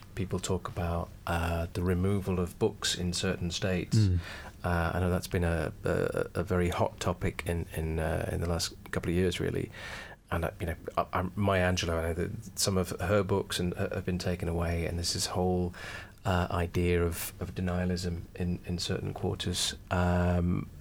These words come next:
Speaker 1: have you been following all that?
Speaker 2: Well, uh, you know, the U S is an interesting place, isn't it? It's, um, it's, uh, uh, and you can see almost, we're, we're not there, but we, we seem to be following the U S model in some respects, which is quite worrying.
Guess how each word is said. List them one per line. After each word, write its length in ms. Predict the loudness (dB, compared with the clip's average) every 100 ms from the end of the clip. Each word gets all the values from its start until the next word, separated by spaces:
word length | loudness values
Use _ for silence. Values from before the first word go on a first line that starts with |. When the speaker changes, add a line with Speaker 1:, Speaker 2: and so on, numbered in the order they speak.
| 0
Speaker 1:
have 140 | 2
you 80 | 4
been 120 | 2
following 380 | 2 4 6 6
all 100 | 6
that? 160 | 4 2 -6 -16 -16 -16 -2
Speaker 2:
Well, 220 | 6 6 6
uh, 100 | 2
you 220 | 4 6
know, 120 | 6
the 120 | 6
U 140 | 8 8
S 200 | 6 4
is 140 | 6
an 80 | 8
interesting 600 | 8 6 4 4 4 4
place, 340 | 4 4 4
isn't 180 | 4 4
it? 120 | 4 2 -6 0
It's, 280 | 2 2 4
um, 420 | 6 8 8 4 2 -6 -8 -8 -8 -8 -8 0
it's, 200 | 2 2
uh, 480 | -2 -4 -4 0 0 0 -10 -10 -8 -4
uh, 200 | 0 0
and 160 | 6 6
you 60 | 8
can 160 | 6
see 460 | 4 6 6 6 6
almost, 680 | 6 8 8 6 4 0 -4 -10 0
we're, 260 | 4 6
we're 160 | 8 6
not 220 | 6 6
there, 260 | 6 8 6
but 180 | 6
we, 280 | 6 4 4 4
we 160 | 4
seem 300 | 6 6 4
to 100 | 4
be 100 | 2
following 680 | 2 4 6 8 8 6 4
the 160 | 2 6
U 120 | 6
S 200 | 6 4
model 400 | 6 6 6 4
in 80 | 4
some 260 | 4 4 4
respects, 460 | 2 2 0 0
which 160 | 0 0
is 100 | 0
quite 260 | 2 2 4
worrying. 460 | 4 6 4 2